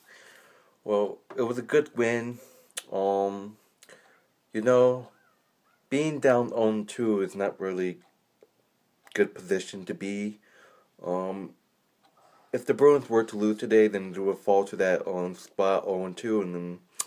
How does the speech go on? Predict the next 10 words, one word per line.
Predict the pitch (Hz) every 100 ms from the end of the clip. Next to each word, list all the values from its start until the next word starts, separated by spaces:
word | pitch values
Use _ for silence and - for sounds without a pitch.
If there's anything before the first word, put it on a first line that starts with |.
| - - _ _ _ -
um, | 95
it'll | 104 107
be | 107
really | 92 87 110 101 98 - - -
hard | 98 87
to | -
come | 92
back, | 90 90 92 -
you | 92
know. | 85 87 87